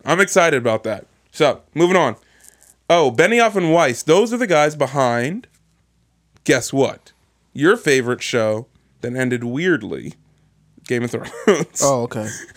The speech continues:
Speaker 1: <laughs>
Speaker 2: I thought you wanted to say Lost, and I was like, Listen,
Speaker 1: Listen.
Speaker 2: we don't, we don't speak of that
Speaker 1: Another
Speaker 2: show.
Speaker 1: one. <laughs> No, Benioff and Weiss, uh,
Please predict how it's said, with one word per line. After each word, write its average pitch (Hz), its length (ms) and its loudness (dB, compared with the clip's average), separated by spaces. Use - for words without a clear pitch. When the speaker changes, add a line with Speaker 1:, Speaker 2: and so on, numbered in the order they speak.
Speaker 1:
<laughs> - 20 -18
Speaker 2:
I - 60 0
thought 196 200 2
you 190 60 2
wanted 175 180 2
to 135 140 0
say 113 60 -2
Lost, 123 380 2
and 190 160 4
I 143 100 2
was 139 120 0
like, 127 300 0
Listen, 117 560 -4
Speaker 1:
Listen. 147 160 2
Speaker 2:
we 185 60 4
don't, 156 300 0
we 160 100 4
don't 156 160 -2
speak - 340 -4
of 127 80 -2
that 180 100 4
Speaker 1:
Another 196 280 4
Speaker 2:
show. 131 200 2
Speaker 1:
one. 139 240 0
<laughs> - 60 -20
No, 151 240 4
Benioff 226 480 2
and 180 200 2
Weiss, 139 560 2
uh, 127 460 4